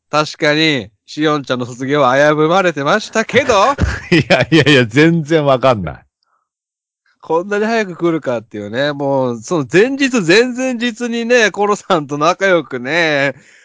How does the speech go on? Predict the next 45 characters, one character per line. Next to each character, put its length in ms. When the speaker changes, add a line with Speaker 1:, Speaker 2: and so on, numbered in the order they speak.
Speaker 1:
も 100
う 40
夜 200
中 240
ま 120
で 80
ハ 140
イ 120
テ 140
ン 40
シ 80
ョ 40
ン 40
で 80
マ 160
イ 80
ク 100
ラ 80
や 80
っ 40
て 180
る 80
の 80
俺 160
見 140
て 120
た 140
か 140
ら、 640
<laughs> 20
え、 160
マ 120
ジ？ 280
っ 40
て 120
思 140
い 40
ま 120
し 60
た 120
ね。 640
Speaker 2:
い 40
や、 160
だ-、 260
ね、 360